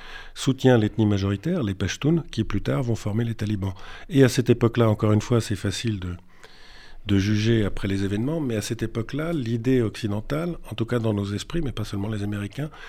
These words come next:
c'était de se dire : « On va soutenir le clan majoritaire, les Pashtuns, on va soutenir les plus extrémistes parce qu'on va réussir à chasser un extrémisme par un autre extrémisme, l'extrémisme politique, le communisme, par l'extrémisme religieux. »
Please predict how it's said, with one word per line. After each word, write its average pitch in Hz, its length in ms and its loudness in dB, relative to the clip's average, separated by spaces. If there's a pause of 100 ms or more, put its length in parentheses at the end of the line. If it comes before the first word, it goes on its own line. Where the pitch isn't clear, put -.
(260)
c'était 123 260 0
de - 60 -6
se 123 100 0
dire : « 131 180 2
On 123 40 4
va 117 80 2
soutenir 120 420 0
le 101 140 -2
clan 123 240 2
majoritaire, 113 600 0
les 95 140 -8
Pashtuns, 165 520 -2 (260)
on - 80 2
va 117 80 4
soutenir 120 360 2
les 107 120 2
plus 113 240 0
extrémistes 127 480 -2
parce 117 140 -4
qu'on 117 120 -2
va 113 100 2
réussir 117 380 -2
à 113 60 -2
chasser 123 340 -2
un 110 80 0
extrémisme 113 560 -4 (160)
par 131 180 -2
un 110 120 -2
autre 120 200 -6
extrémisme, - 520 -2 (120)
l'extrémisme 101 580 -4
politique, 92 500 -6
le - 100 -10
communisme, 92 460 -6 (120)
par 98 120 -4
l'extrémisme 98 520 -6
religieux. » 90 440 -2